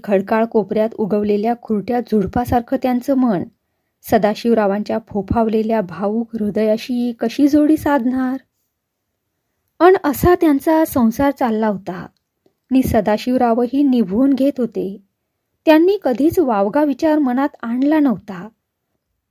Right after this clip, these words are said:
व या अशाच उजाड संसारात त्यांचा शेवटही झाला असता, जर त्या रात्रीचा तो प्रसंग उद्भवला नसता तर. त्या दिवशीची ती भयंकर अंधारी रात्र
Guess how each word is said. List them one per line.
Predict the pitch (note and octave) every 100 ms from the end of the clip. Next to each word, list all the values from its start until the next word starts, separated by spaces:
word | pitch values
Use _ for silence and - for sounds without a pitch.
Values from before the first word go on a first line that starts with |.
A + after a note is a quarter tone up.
| _ _ -
व | A3 B3
या | C#4 B3+ A#3+ -
अशाच | A#3 - C4+ C#4+ -
उजाड | F#3+ G#3 B3 B3+
संसारात | C#4 B3 G#3+ B3+ C4 D4 C#4 -
त्यांचा | C#4+ C#4 E4+
शेवटही | - A#3 A#3 D#4+ D#4
झाला | D#4+ C4 D#4
असता, | C#4 - F3 E3 - _ _ _ -
जर | G#3+ A3+ B3 B3
त्या | A#3+ B3
रात्रीचा | A3+ A#3 A3+ A3+ B3
तो | - B3+
प्रसंग | C4 A#3 - A#3 A3 B3+ -
उद्भवला | G3+ E3 G#3 A3 C4
नसता | A#3 A3 - C4 C4+
तर. | - B3 G3+ F#3 - _ _ _ _ _ _ _ _ _ _ -
त्या | B3+ A#3
दिवशीची | A3+ G#3+ A3+ G3 A#3 A3+
ती | A#3+
भयंकर | F3 G#3 G#3+ G3+ A#3+ A#3+
अंधारी | A3 A3 G3 G3+ B3 B3
रात्र | G3 G3 - E3